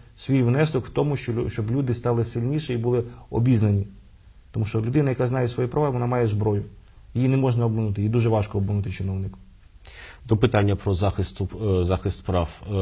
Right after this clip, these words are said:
Speaker 2: велика проблема в Україні, не перший рік вона, і вона, е, достали-, е, досталася нам ще з минулої
Speaker 1: Да.
Speaker 2: влади, це рейдерство.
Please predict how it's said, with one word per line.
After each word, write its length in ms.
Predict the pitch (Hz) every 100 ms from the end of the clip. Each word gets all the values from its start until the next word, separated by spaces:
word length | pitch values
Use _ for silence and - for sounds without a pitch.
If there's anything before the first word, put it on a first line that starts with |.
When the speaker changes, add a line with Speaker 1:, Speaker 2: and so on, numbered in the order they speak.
| 92 95
Speaker 2:
велика 440 | 92 113 117 113
проблема 400 | 92 104 98 98
в 60 | 95
Україні, 360 | 92 117 120 101
не 120 | 101
перший 380 | 110 98 - 101
рік 220 | 131 127
вона, 220 | 110 101
і 120 | 95
вона, 200 | 98 101
е, 240 | 98 90 95
достали-, 800 | 95 92 101 95 92 98 92
е, 40 | 92
досталася 420 | 92 98 90 92
нам 140 | 92
ще 180 | 87 92
з 240 | 82 - 95
минулої 560 | 92 92 101 131 120
Speaker 1:
Да. 60 | 110
Speaker 2:
влади, 240 | 104 98
це 180 | 92 117
рейдерство. 640 | 98 82 73 - - -